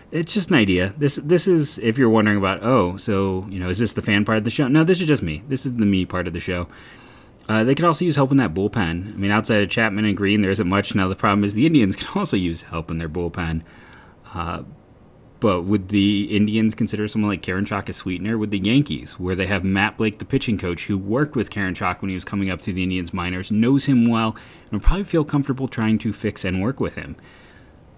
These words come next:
Uh, is there a world where, you know, a Karinchak and Rosario nets you Voit and Gallo? I, I don't know. I'm really bad at trades. I've always been honest about that. But,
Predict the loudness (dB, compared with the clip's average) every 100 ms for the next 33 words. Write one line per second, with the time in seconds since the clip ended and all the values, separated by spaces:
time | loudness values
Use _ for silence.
0 | -20 -20 -20 -20 -16 -8 -4 0 2 2
1 | 2 0 2 0 -2 -6 -20 -20 -16 -8
2 | -8 -8 -10 -4 -2 -2 0 -2 -2 -6
3 | -6 -4 -2 0 0 0 -2 -4 -6 -8
4 | -6 -6 -4 -2 -4 -12 -20 -20 -20 -20
5 | -20 -8 -2 -2 0 -2 0 0 0 -2
6 | -4 -10 -20 -20 -20 -10 -6 -4 -4 -6
7 | -8 -12 -8 4 8 8 8 6 2 2
8 | 0 -4 -2 -4 -6 -4 -4 -4 -2 -2
9 | -2 -4 -4 -4 -2 -2 -4 -4 -2 -2